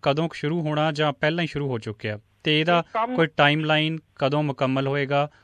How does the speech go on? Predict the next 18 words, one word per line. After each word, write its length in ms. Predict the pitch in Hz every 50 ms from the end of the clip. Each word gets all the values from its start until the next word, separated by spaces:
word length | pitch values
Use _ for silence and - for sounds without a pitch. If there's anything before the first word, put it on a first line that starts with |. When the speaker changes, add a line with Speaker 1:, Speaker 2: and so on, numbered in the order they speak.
| _ -
Speaker 1:
ਕਦੋਂ 300 | - 143 139 143 147 156
Speaker 2:
ਹਾਂਜੀ। 80 | 143 -
Speaker 1:
ਪਾਰਕ 300 | 147 139 135 135 - -
ਬਣ 200 | 127 127 123 123
ਕੇ 160 | 120 - 143
ਸਾਹਮਣੇ 400 | 135 - 147 139 143 147 147 143
ਆ 100 | 143 143
ਜਾਏਗਾ? 300 | 139 143 135 143 147 143 -
ਕਦ 200 | - 139 135 135
ਲੋਕਾਂ 340 | 139 131 127 120 - 131 127
ਲਈ 80 | 123 123
ਖੋਲ੍ਹਿਆ 340 | - - 135 135 131 131 123
ਜਾਏਗਾ? 360 | 113 113 104 98 98 104 101 _ _ _ _ _ _ _ _ - - _ - 466
Speaker 2:
ਇਹ, 400 | 269 269 294 320 330 339 349 359
ਅਹ, 640 | 359 - - - - _ _ - 415 185 185 185 185 190 - _
ਪਹਿਲਾ 320 | - 254 269 285 302 302 294
ਸਟੇਜ 460 | - - - 233 226 240 247 202 208
ਦਾ 420 | 185 233 233 233 233 240 247 -